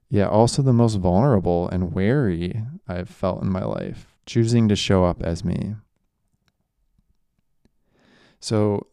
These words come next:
th-, this tool of mine that is depression, well, I grabbed onto it for dear life. I was sick for one week, but then I kept myself ill for many weeks to follow.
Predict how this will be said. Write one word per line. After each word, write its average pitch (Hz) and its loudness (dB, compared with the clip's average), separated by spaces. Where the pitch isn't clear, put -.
th-, 107 -2
this 110 -2
tool 151 0
of 90 -2
mine 87 -2
that 92 0
is 90 -4
depression, 113 -2
well, 95 -2
I 113 4
grabbed 104 2
onto 95 2
it - -4
for 90 -2
dear 92 2
life. 82 -4
I 190 0
was 196 4
sick - 0
for - -2
one 101 2
week, - -8
but 95 -4
then 104 2
I 98 2
kept - -6
myself 101 -2
ill 98 2
for 98 -4
many 95 2
weeks 90 -4
to 92 -8
follow. 92 -6